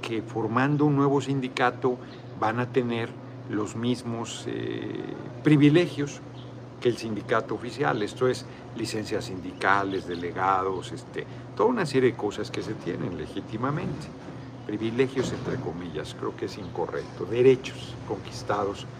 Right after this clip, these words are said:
por tener la representación sindical. Entonces, pues eso no se puede, porque imagínate que hubiera diez sindicatos en una empresa, o puede haber más, puede haber tantos como la gente decida.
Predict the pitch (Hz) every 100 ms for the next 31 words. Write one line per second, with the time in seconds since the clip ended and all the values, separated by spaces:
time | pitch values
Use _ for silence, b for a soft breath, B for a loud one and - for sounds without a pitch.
0 | B B B - 117 - 110 113 104 107
1 | 98 - 95 92 95 101 117 113 - 127
2 | 127 160 143 131 B B B B B B
3 | B - 147 143 165 - - - - 143
4 | 143 139 107 104 120 139 151 117 - -
5 | 110 101 120 131 123 98 117 117 113 127
6 | 127 - 117 104 - 120 120 117 107 117
7 | 104 117 120 113 - 110 113 110 143 185
8 | 123 120 127 127 117 120 143 - 104 87
9 | 80 - 104 98 87 - 98 -